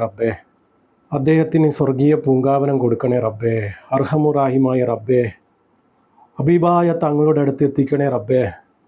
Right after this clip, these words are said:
എല്ലാവരും ഫാനിൻ്റെ നേർക്ക് കിടക്കുന്ന എല്ലാവരും ശ്രദ്ധിക്കണം. ഇതുപോലുള്ള മരണങ്ങളെ തൊട്ട് അള്ളാഹു കാക്കട്ടെ. ഭാര്യയും മക്കളും സമീപത്തുള്ള തയ്യൽ കടയിൽ യൂണിഫോം വാങ്ങിക്കാൻ പോയതായിരുന്നു.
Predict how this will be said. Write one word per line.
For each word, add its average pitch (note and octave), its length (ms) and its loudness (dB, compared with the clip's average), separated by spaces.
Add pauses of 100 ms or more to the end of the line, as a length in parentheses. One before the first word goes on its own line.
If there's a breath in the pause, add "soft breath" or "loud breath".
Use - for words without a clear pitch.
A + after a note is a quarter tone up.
(1040)
എല്ലാവരും D3+ 500 2
ഫാനിൻ്റെ D#3 460 2
നേർക്ക് D#3 300 2
കിടക്കുന്ന D#3 400 2
എല്ലാവരും C#3+ 480 2
ശ്രദ്ധിക്കണം. B2+ 480 -4 (1300)
ഇതുപോലുള്ള C3 500 0 (100)
മരണങ്ങളെ C#3 580 2
തൊട്ട് C#3+ 280 -2
അള്ളാഹു B2 360 0
കാക്കട്ടെ. A2+ 400 -4 (1000)
ഭാര്യയും D#3 480 2
മക്കളും D#3+ 340 0 (100)
സമീപത്തുള്ള D3+ 640 2 (960)
തയ്യൽ C#3 380 2 (120)
കടയിൽ D3 340 2 (220)
യൂണിഫോം D#3+ 520 2 (120)
വാങ്ങിക്കാൻ C#3 460 0 (120)
പോയതായിരുന്നു. A#2 580 0